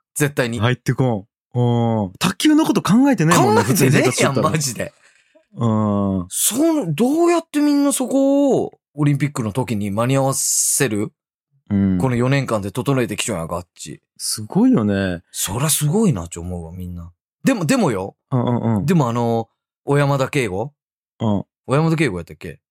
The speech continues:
Speaker 2: うん。
Speaker 1: コーネリアス。
Speaker 2: コーネリアスね。
Speaker 1: コーネリアスとか、
Speaker 2: はいはいはい。
Speaker 1: あの、小林健太郎のニュースあったやん、開会式。
Speaker 2: はいはい、ラーメンズ、
Speaker 1: ああいうの
Speaker 2: 小林健太郎さん。
Speaker 1: スッと入ってくると思うわ。
Speaker 2: <laughs> いや、まあ、それは、俺はコーネリアスもラーメンズもめちゃくちゃ好きやきね。
Speaker 1: いや、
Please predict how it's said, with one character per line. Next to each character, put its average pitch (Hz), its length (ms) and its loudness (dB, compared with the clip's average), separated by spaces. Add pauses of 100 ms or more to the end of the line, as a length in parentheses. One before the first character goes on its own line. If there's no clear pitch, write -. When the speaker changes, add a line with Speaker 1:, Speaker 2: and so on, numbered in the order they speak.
(120)
Speaker 2:
う 127 80 2
ん。 104 180 2 (220)
Speaker 1:
コ 147 120 2
ー 143 100 6
ネ 117 60 2
リ 107 100 2
ア 104 40 -2
ス。 95 380 -4
Speaker 2:
コ 135 140 0
ー 131 40 0
ネ 123 100 -2
リ 113 120 0
ア 107 60 -2
ス 117 100 -2
ね。 101 60 0
Speaker 1:
コ - 0 -
ー - 0 -
ネ 101 100 0
リ 95 80 -4
ア - 20 0
ス - 20 0
と 104 120 -2
か、 127 140 -2
Speaker 2:
は 127 60 2
い - 40 0
は 107 60 0
い 101 40 -2
は - 120 -6 (160)
い。 - 20 0
Speaker 1:
あ - 20 -2
の、 107 100 -4
小 135 120 -6
林 139 240 0
健 139 140 -2
太 123 160 -2
郎 123 120 -2
の 117 120 -4
ニ 117 100 -4
ュ - 40 -2
ー - 20 -6
ス 117 120 -4
あ 131 60 2
っ 139 100 -10
た 110 100 -8
や 87 100 -6
ん、 92 100 -20
開 104 180 -8
会 95 140 -8
式。 - 180 -14
Speaker 2:
は 127 180 0
い 113 40 0
は 104 140 0
い、 101 80 0
ラ 117 140 0
ー - 20 -2
メ 107 100 0
ン 101 40 0
ズ、 90 80 0
Speaker 1:
あ - 160 4
あ - 40 4
い 233 60 2
う 220 80 2
の 139 100 2
Speaker 2:
小 - 20 0
林 - 0 -
健 - 0 -
太 - 0 -
郎 - 0 -
さ 92 240 2
ん。 - 20 0
Speaker 1:
ス - 40 -6
ッ - 60 -12
と - 120 -4
入 95 140 -4
っ - 20 -14
て 101 100 -12
く 98 100 -10
る 90 60 -8
と 98 100 -8
思 87 340 -10 (100)
う 220 60 -6
わ。 - 60 -2
Speaker 2:
<laughs> - 1900 -2
い 180 40 4
や、 156 100 2 (140)
ま 165 100 -2
あ、 - 20 -2 (100)
そ 277 160 -2
れ 349 100 2
は、 330 280 2
俺 285 180 2
は 302 240 2
コ 277 240 0
ー 294 60 4
ネ 294 100 4
リ 240 100 4
ア 160 60 0
ス 143 100 -4
も 120 80 2
ラ 170 160 2
ー 196 40 2
メ 160 100 2
ン 127 80 -2
ズ 110 100 -2
も 107 100 2
め 120 120 2
ち - 60 -2
ゃ 208 60 2
く - 40 -12
ち - 60 0
ゃ 214 60 2
好 - 60 -2
き - 160 -2
や 127 80 -2
き 95 80 -10
ね。 - 100 -14
Speaker 1:
い 185 60 2
や、 175 100 2